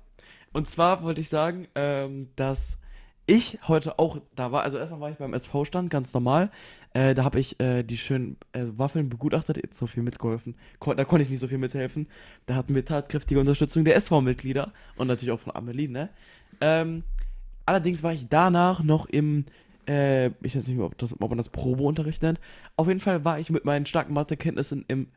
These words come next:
Mathe-Probe-Vorschau-Kurs da und, äh, sollte halt so, äh, die sollten halt so ein Nikolaushaus machen, aber nicht das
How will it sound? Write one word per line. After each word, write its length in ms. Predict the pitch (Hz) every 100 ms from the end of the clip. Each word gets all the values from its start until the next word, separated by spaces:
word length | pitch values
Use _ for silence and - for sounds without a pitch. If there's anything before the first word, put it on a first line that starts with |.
| _
Mathe-Probe-Vorschau-Kurs 3000 | 131 156 - 143 135 147 139 - _ _ - 151 131 127 _ - - - - _ - - 160 151 143 131 - 156 151 -
da 280 | 151 196 - _ _ _ _ _
und, 320 | - 165 156 143
äh, 280 | 151 147 147
sollte 680 | 156 170 175 165 156 156
halt 220 | 143 131
so, 300 | - 135 131 -
äh, 160 | - 117
die 100 | 120
sollten 240 | 143 - 123
halt 140 | 131
so 100 | 131
ein 120 | 127
Nikolaushaus 840 | 135 - 185 180 180 190 190 208 -
machen, 280 | 185 226 -
aber 240 | 147 147 147
nicht 220 | 156 151
das 180 | 143